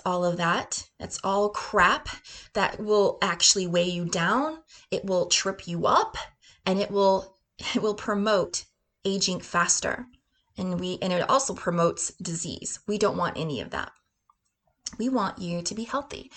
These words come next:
and full of joy. And we want you to be able to age <laughs> backwards, or at least slow the aging process, not make it quicker.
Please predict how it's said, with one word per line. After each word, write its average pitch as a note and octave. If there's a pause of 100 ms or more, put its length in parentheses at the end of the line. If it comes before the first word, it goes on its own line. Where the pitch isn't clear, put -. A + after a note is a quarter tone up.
(140)
and G#3+
full B3
of A3
joy. G#3+ (240)
And G#3
we G#3+
want G#3+
you A3 (220)
to A3
be A3+
able A#3+
to A#3+
age A3
<laughs> -
backwards, G#3+
or A3
at -
least B3+
slow A3
the F#3+
aging G3
process, -
not A#3+
make G#3
it -
quicker. D4+